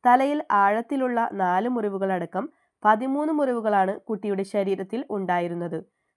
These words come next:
കുട്ടിക്ക് പ്രാഥമിക ചികിത്സ നൽകുന്നതിനിടയിലും പിഴവ് സംഭവിച്ചതായി കുട്ടിയെ ചികിത്സിച്ച ഡോക്ടർമാർ വ്യക്തമാക്കിയിരുന്നു. കുട്ടിയുമായി സമ്പർക്കത്തിലുണ്ടായിരുന്നവർ പ്രതിരോധ വാക്സിൻ എടുക്കണമെന്ന് ആരോഗ്യവകുപ്പ് നിർദ്ദേശം നൽകിയിരുന്നു.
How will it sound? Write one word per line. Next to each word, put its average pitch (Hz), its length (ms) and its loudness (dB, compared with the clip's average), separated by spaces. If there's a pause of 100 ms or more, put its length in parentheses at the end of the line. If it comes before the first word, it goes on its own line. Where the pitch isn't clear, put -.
(120)
കുട്ടിക്ക് 302 380 -2
പ്രാഥമിക 240 580 4
ചികിത്സ 269 400 -4
നൽകുന്നതിനിടയിലും 220 1080 -2
പിഴവ് 202 260 0
സംഭവിച്ചതായി 196 760 -4 (320)
കുട്ടിയെ 302 360 -2
ചികിത്സിച്ച 233 540 -4 (260)
ഡോക്ടർമാർ 196 520 0
വ്യക്തമാക്കിയിരുന്നു. 190 1000 0 (540)
കുട്ടിയുമായി 294 600 2
സമ്പർക്കത്തിലുണ്ടായിരുന്നവർ 233 1300 2 (420)
പ്രതിരോധ 294 420 6
വാക്സിൻ 269 480 4
എടുക്കണമെന്ന് 208 640 0 (100)
ആരോഗ്യവകുപ്പ് 196 920 0
നിർദ്ദേശം 196 600 -4
നൽകിയിരുന്നു. 170 600 -4